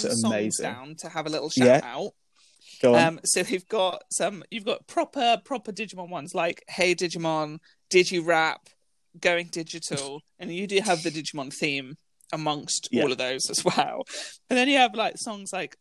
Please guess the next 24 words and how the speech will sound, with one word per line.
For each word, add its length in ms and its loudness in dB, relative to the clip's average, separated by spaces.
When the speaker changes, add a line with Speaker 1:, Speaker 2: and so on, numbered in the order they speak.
Speaker 1:
Let's 180 -6
Kick 240 -12
It 80 -4
Up, 320 2
Run 180 -4
Around, 560 -2
Speaker 2:
Yeah. 140 0
Speaker 1:
One 360 0
Week, 520 -2
and 320 2
Speaker 2:
One 200 8
Week 420 4
is 140 -2
a 220 0
Speaker 1:
it's 360 0
a 60 6
Speaker 2:
tune, 80 4
Speaker 1:
banger, 380 2
isn't 180 -2
it? 120 0
Speaker 2:
by 60 0
the 40 -2
Speaker 1:
One 160 -4
Speaker 2:
way. 60 -6